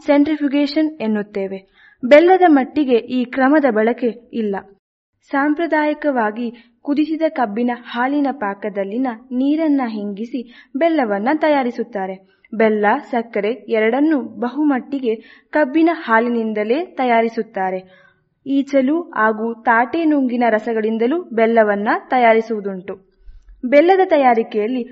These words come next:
ಮೂರು ಪ್ರಧಾನ ಹಂತಗಳಿವೆ. ಮೊದಲನೆಯದು ಕಬ್ಬಿನಿಂದ ರಸವನ್ನ ಹಿಂಡುವುದು ಅಥವಾ ಈಚಲಿನಿಂದ ರಸವನ್ನ ಹಿಡಿಯುವುದು. ತದನಂತರ ಈ ರಸವನ್ನ ಕಸ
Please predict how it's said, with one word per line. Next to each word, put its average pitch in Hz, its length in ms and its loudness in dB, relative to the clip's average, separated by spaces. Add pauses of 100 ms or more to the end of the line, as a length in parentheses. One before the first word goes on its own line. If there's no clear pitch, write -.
(140)
ಮೂರು 339 320 4
ಪ್ರಧಾನ 240 460 4
ಹಂತಗಳಿವೆ. 208 680 -4 (340)
ಮೊದಲನೆಯದು 262 720 0
ಕಬ್ಬಿನಿಂದ 320 680 0
ರಸವನ್ನ 226 520 -2
ಹಿಂಡುವುದು 202 600 -4 (340)
ಅಥವಾ 269 380 2 (460)
ಈಚಲಿನಿಂದ 277 760 0
ರಸವನ್ನ 220 540 -2 (260)
ಹಿಡಿಯುವುದು. 226 580 -4 (560)
ತದನಂತರ 294 600 2 (220)
ಈ 262 140 -2
ರಸವನ್ನ 226 520 0 (180)
ಕಸ 262 240 -2